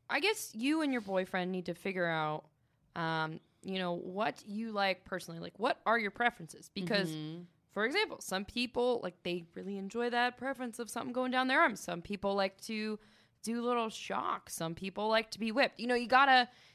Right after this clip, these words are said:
Speaker 1: you gotta think, like,
Speaker 2: Yeah.
Speaker 1: what, what are my own preferences? Because there's literally a toy for everything.
Speaker 2: Mm-hmm.
Speaker 1: And I would say, honestly, since there is literally a toy for everything, go to a sex store. Like, just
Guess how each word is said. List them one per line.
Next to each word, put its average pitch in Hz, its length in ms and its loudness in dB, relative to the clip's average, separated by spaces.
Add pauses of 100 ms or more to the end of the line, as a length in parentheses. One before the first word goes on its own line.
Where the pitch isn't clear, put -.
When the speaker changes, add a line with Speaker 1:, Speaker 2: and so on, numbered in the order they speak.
Speaker 1:
you 277 100 -2
gotta 285 200 8
think, 277 220 -2
like, 214 140 0 (140)
Speaker 2:
Yeah. 175 320 2
Speaker 1:
what, 320 380 2
what 339 180 4
are 403 80 4
my 349 140 4
own 311 120 -2
preferences? 190 560 0
Because 185 300 -4
there's 294 380 4
literally 277 580 0
a 262 60 2
toy 208 360 -2
for 196 320 0
everything. 160 640 -6
Speaker 2:
Mm-hmm. 220 400 0 (260)
Speaker 1:
And 214 100 -14 (100)
I 285 200 -2
would 415 220 -2
say, 185 500 -4 (460)
honestly, 247 320 -10
since 196 240 -10
there 185 220 -10
is 240 280 -10
literally 214 320 -4
a 185 60 -4
toy 214 240 -2
for - 160 -16
everything, 185 520 -6 (580)
go 180 180 -2
to 392 160 4
a - 40 2
sex - 500 -4
store. - 460 -10 (440)
Like, 196 300 4 (420)
just - 300 -4